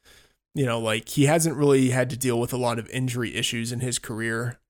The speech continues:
I would expect that, uh, we would see him healthy and that he outperforms his A D P. Um, but I don't think it's gonna be, like, massive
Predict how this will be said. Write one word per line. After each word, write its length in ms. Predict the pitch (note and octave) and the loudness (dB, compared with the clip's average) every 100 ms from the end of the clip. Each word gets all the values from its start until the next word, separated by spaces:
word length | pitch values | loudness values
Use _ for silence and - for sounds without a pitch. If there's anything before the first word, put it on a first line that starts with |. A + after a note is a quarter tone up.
| - | -4
I 60 | C3 | -2
would 160 | B2 | -2
expect 580 | A2 - - D3 E3 - | -2 -4 -2 0 -2 0
that, 300 | C#3 A#2+ - | 0 0 -2
uh, 400 | A#2+ A2+ A2+ G#2+ G#2 - - D3 | -6 -4 -2 -2 -2 -6 -12 -4
we 120 | C3 | -2
would 160 | B2 | -2
see 120 | C3 B2 | -2 -2
him 160 | B2 | -4
healthy 480 | B2 B2+ D3+ D#3 D3+ _ - _ _ | -2 -2 -2 -4 -4 _ -20 _ _
and 160 | - C#3 | -2 0
that 180 | B2 A#2+ | 0 0
he 200 | C3 - | -2 0
outperforms 560 | A#2 A#2 B2+ B2 B2 A#2+ | -2 -2 -6 -4 -4 -4
his 140 | A#2 | -4
A 140 | G2+ A#2 | -4 -6
D 140 | A#2+ | -6
P. 360 | - D#3 F3 - - - | -6 -4 -4 -6 -20 -6
Um, 440 | C3+ A#2+ A2+ A#2 | -2 0 -2 -4
but 340 | B2+ A#2+ A#2 _ _ _ _ _ | -2 -2 -2 _ _ _ _ _
I 80 | C#3 | -2
don't 160 | C#3 C3+ | -2 0
think 140 | C#3 | 0
it's 120 | B2+ | 0
gonna 180 | C3 A#2+ | 0 -4
be, 140 | A#2+ | -4
like, 180 | A2+ A2 | -4 -4
massive 640 | G2+ C3 A#2 A#2+ - A2 | -4 -2 0 0 0 -2